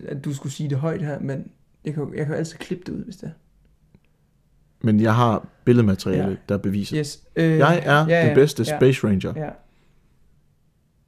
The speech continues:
Speaker 2: Det var, altså, det var bare sjovt.
Speaker 1: Jamen, det går bare ondt. Altså, jeg er kæmpe Boss-fan. Altså, så skuffer jeg mig, boy, på den måde.
Speaker 2: Sådan er det.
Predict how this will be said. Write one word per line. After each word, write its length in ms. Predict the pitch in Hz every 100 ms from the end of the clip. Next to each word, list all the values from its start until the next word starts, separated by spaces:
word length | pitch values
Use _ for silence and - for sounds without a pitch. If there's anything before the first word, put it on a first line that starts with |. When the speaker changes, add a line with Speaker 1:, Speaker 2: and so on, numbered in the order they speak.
| _
Speaker 2:
Det 60 | 139
var, 80 | 127 - -
altså, 140 | - -
det 100 | 127
var 60 |
bare 220 | 104 104 104
sjovt. 400 | 107 104 - - - - - _ _ _ _ -
Speaker 1:
Jamen, 100 | 165
det 80 | 196
går 80 |
bare 280 | 220 233 -
ondt. 200 | 285 240
Altså, 200 | 165 160
jeg 120 | 190
er 60 | 196 -
kæmpe 280 | 240 233
Boss-fan. 640 | 165 180 220 - 143 139 147
Altså, 180 | 147 147
så 160 | 190 185
skuffer 540 | - - - 226 180
jeg 100 | 135
mig, 140 | 139
boy, 180 | 143 151 160
på 60 | 156
den 120 | 143
måde. 160 | 143 151 _ - - - _ _ _ _ _ -
Speaker 2:
Sådan 320 | - 175 202
er 40 |
det. 120 | 170